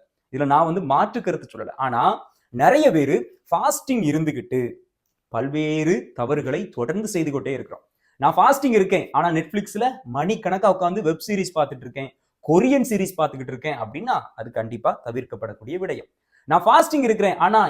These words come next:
எப்பவும் மொபைல் எடுத்து நோண்டிக்கிட்டே இருப்பேன், Instagram அப்படியே, அப்படியே, அப்படியே scrolling up, scrolling up பண்ணிக்கிட்டே இருக்கிறேன் அப்படின்னா அதுவும் கண்டிப்பாக நாம் இந்த தவ காலத்துல விடக்கூடிய விடயம். நான் ஃபாஸ்டிங் இருக்கிறேன், ஆனா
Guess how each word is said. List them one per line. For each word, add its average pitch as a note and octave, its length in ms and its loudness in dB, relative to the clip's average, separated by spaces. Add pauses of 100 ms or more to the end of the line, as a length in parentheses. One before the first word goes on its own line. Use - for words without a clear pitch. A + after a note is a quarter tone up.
எப்பவும் F#3 600 0 (160)
மொபைல் C#3 340 0
எடுத்து F#3 320 0
நோண்டிக்கிட்டே D#3+ 520 0 (240)
இருப்பேன், G3 400 -2 (440)
Instagram G3 640 4
அப்படியே, E3+ 400 0
அப்படியே, D#3+ 320 0
அப்படியே E3+ 280 0
scrolling F#3+ 440 -2
up, G3 100 0
scrolling F#3+ 360 -2
up F#3+ 160 -4
பண்ணிக்கிட்டே A3+ 420 -4
இருக்கிறேன் G#3+ 320 -2
அப்படின்னா D#3+ 320 -2 (320)
அதுவும் C#3+ 420 -4
கண்டிப்பாக D#3 720 -4
நாம் B2 160 -6
இந்த B2+ 120 -8
தவ D3+ 260 -2
காலத்துல C#3 300 -4
விடக்கூடிய A3+ 460 2
விடயம். A#2+ 300 -8 (500)
நான் G3+ 180 4
ஃபாஸ்டிங் D4+ 460 2
இருக்கிறேன், A3 360 2
ஆனா E3 260 0